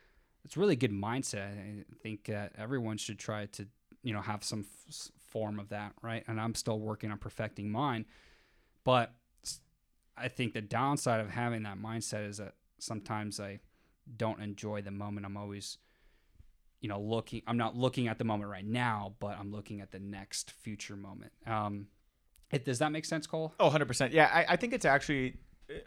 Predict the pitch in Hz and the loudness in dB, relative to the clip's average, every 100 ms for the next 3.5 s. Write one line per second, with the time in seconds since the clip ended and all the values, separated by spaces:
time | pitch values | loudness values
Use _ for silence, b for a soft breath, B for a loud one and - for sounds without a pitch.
0 | - 147 139 127 131 127 139 123 113 - | 0 2 4 2 0 -4 -2 -2 -2 2
1 | 117 107 117 - 120 110 113 110 113 113 | 0 2 -2 0 -2 0 -2 0 0 -2
2 | 113 113 - 127 123 117 107 117 - 120 | -2 -4 -6 -2 0 0 2 2 2 2
3 | 147 139 151 180 170 | 4 6 8 8 8